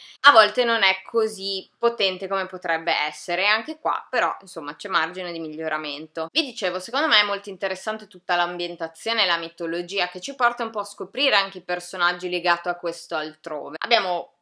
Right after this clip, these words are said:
fondamentalmente quattro personaggi più Aracne, ecco, che seguiamo, insomma questi personaggi di cui uno ha una storia quasi a sé, completamente staccata o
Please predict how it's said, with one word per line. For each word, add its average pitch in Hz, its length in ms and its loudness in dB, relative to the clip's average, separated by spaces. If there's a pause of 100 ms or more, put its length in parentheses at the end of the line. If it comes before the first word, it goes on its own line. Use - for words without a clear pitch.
(240)
fondamentalmente 240 880 0
quattro 269 340 2
personaggi 233 800 -2
più 220 400 -6
Aracne, 170 680 -4 (120)
ecco, 156 300 -10
che 170 100 -8
seguiamo, 160 680 -2
insomma 160 320 -8
questi 185 260 -10
personaggi 254 500 0
di 196 160 -8
cui 180 180 -4
uno 302 300 0
ha 214 160 2
una 185 160 -2
storia 185 420 -4 (380)
quasi 240 300 0
a 170 60 4
sé, 180 420 -2 (380)
completamente 185 680 -4
staccata 175 720 0
o - 200 -4